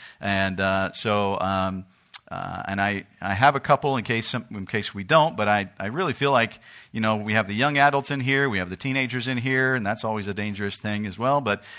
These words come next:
uh, we have, uh, the adults in here as well, and so, uh, give you an opportunity tonight to maybe ask a question or two. So anybody have a question that you would like to ask tonight? Any, uh, question, uh, maybe you've been thinking about asking, and tonight is the opportunity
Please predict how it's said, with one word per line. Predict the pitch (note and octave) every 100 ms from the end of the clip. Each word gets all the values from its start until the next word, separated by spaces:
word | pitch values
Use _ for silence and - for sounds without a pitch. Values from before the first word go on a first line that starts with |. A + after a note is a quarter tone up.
| -
uh, | G#2 G2+ G2+ G2
we | G2+
have, | G2 G#2+ G#2 G2
uh, | F#2 F#2+ F#2+ F#2+ F#2
the | F2+ F#2+
adults | A#2 C3 B2+ A#2+
in |
here | A#2+ A#2+
as | G2+
well, | A2+ B2+ A#2+
and | F#2
so, | G#2 F#2+ F#2+ - - -
uh, | F#2 F#2 F#2 F#2 F2+
give | F#2 G#2+
you | G#2+
an | G2+
opportunity | G#2 - A2+ G#2+ G2+
tonight | F2+ G2 G#2 G#2 -
to | -
maybe | G2 F#2+
ask | F#2 G2 -
a | -
question | G#2+ G#2 -
or | F#2+
two. | A#2+ D#3
So | A2 G2+ - _ -
anybody | D3 E3
have | C#3+ C3+
a |
question | B2+ D3+ D#3+ - A#2 C3 C3
that |
you | G2 A2
would | G#2+
like | A2 A2 A2
to |
ask | G#2 G2+ A2 A2+ -
tonight? | A2+ G2+ F2+ F2+ -
Any, | G#2 G#2 G2+ -
uh, | F#2
question, | F#2 - B2+ - - A#2+ B2 - - - -
uh, | F2 F2 E2+
maybe | F2 G2 G2+
you've | G#2 G2 -
been | F#2+ F2+
thinking | - A2 G#2
about | G#2 G#2 G2+
asking, | G#2+ A2 A#2+ G2+
and | F2+
tonight | - G2 A#2+ C3
is | G#2 F2+
the | F#2
opportunity | A2+ C3 B2 C#3 C3 B2+